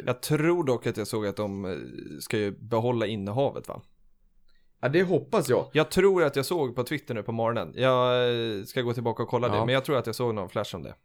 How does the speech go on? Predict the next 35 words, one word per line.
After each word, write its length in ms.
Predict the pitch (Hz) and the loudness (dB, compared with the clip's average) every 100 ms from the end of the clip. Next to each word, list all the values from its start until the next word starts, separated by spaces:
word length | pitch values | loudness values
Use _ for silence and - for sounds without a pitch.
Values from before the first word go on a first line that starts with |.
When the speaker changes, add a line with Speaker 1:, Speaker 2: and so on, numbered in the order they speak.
| _ - | _ 0
Speaker 2:
Ja, 100 | 131 | 2
men 140 | 156 | 6
det 60 | 170 | 6
är 40 | |
Speaker 1:
Mm. 120 | 107 | 6
Speaker 2:
bra. 220 | 98 67 117 | 6 4 4
Bra 200 | 135 139 | 6 6
för 100 | 131 | 4
kursen 360 | 135 127 127 | 4 4 4
också. 200 | 127 127 | 2 2
Vi 80 | 117 | -2
såg 220 | 117 135 | 2 2
vad 100 | 117 | 2
som 100 | 117 | 0
hände 280 | 117 104 107 | -2 -2 -2
i 300 | - 110 - - - - | -4 -6 -8 -12 -18 -8
kontanthanteringsbolaget 960 | 117 113 120 98 101 110 98 101 101 | -8 -4 -4 -4 -6 -6 -4 -4 -2
Loomis 680 | 101 110 170 147 107 95 143 | -4 -4 -4 -4 -4 -4 -6
Speaker 1:
Mm. 140 | 117 95 | -4 -2
Speaker 2:
när 200 | 98 101 | -4 -6
både 400 | 98 98 101 - | -6 -6 -4 -4
Latour 600 | 104 98 - 127 110 - - | -6 -8 -8 -8 -6 -6 -6
och, 200 | 101 - - _ | -8 -10 -20 _
eh, 180 | 57 50 | -6 -4
Melker 440 | 78 107 107 - 110 | -4 -4 -6 -8 -8
Schörling 420 | 107 117 107 101 | -4 -4 -4 -6
sålde 360 | - 98 98 | -6 -6 -4
av 100 | 104 | -6
sina 180 | 101 98 | -6 -8
positioner. 440 | 101 113 101 117 - | -8 -8 -8 -8 -8
Speaker 1:
Mm. 120 | 190 | -4
Speaker 2:
Det 60 | 113 | 2
var 80 | 123 | 4
inget 240 | 98 110 | 4 2
roligt. 360 | 107 98 101 | 2 2 0